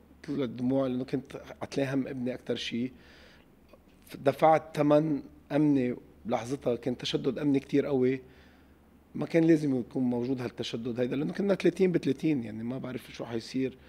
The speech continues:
إذا بنرجع قصة الجمهور مش موجود بالج-،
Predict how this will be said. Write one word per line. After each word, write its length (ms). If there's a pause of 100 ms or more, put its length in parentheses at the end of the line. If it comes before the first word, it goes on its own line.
(1700)
إذا 80
بنرجع 280
قصة 260
الجمهور 420
مش 320
موجود 360
بالج-، 220